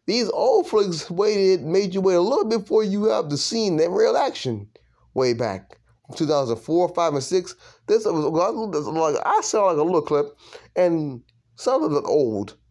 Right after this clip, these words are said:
Some of the old clips you might see on X videos, on Pornhub, whatever illegal t-, sub-, two site you're watching them on. This stuff is from, like, two thousands. I mean, two thousand one, two thousand two, three, four, five, six, and seven, eight, nine, and ten,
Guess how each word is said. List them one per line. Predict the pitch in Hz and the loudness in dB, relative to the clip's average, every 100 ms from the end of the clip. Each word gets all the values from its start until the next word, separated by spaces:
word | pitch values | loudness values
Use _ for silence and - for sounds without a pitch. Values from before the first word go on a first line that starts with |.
| _ _ _ _ | _ _ _ _
Some | 156 143 | -2 -2
of | |
the | - | 0
old | 170 175 | 2 2
clips | 180 160 | 0 -2
you | |
might | 165 160 | -2 0
see | 165 | -2
on | 156 | -2
X | 135 113 | -2 -2
videos, | 139 165 170 165 165 | -2 0 2 4 2
on | 131 120 | 0 -4
Pornhub, | 165 170 175 165 165 - - - - | -2 0 0 0 -2 -8 -20 -20 -8
whatever | - 175 156 | 0 0 2
illegal | 147 147 147 | 0 0 -2
t-, | - - | -2 -2
sub-, | 170 127 | -4 -4
two | - 170 | -4 -2
site | 165 | 2
you're | 123 | 2
watching | 139 156 | 0 -2
them | 127 110 | -2 -2
on. | 104 107 _ - _ _ _ _ _ _ _ - | -2 -6 _ -20 _ _ _ _ _ _ _ -6
This | 226 | -2
stuff | 214 185 | 2 0
is | |
from, | 165 165 135 | 2 0 2
like, | 117 | -2
two | - 147 | -2 -4
thousands. | 110 127 107 85 92 90 - - _ _ _ _ _ _ _ _ | 0 0 0 -2 -8 -10 -14 -20 _ _ _ _ _ _ _ _
I | - | -12
mean, | 110 | -6
two | 147 | -4
thousand | 131 120 104 107 | -2 -2 -4 -8
one, | 120 117 | -6 -6
two | 107 | -4
thousand | 131 113 107 - | -2 -2 -4 -12
two, | - 143 | -6 -6
three, | 101 143 | -4 -6
four, | 139 139 123 - | -4 -4 -4 -2
five, | 135 120 | -4 -4
six, | 147 90 - _ _ _ _ _ | -6 -6 -8 _ _ _ _ _
and | 117 120 | -2 -2
seven, | - 151 135 | 0 0 0
eight, | 131 | -2
nine, | 127 131 | 0 0
and | 117 | -2
ten, | - 170 95 90 | -2 -2 -2 -6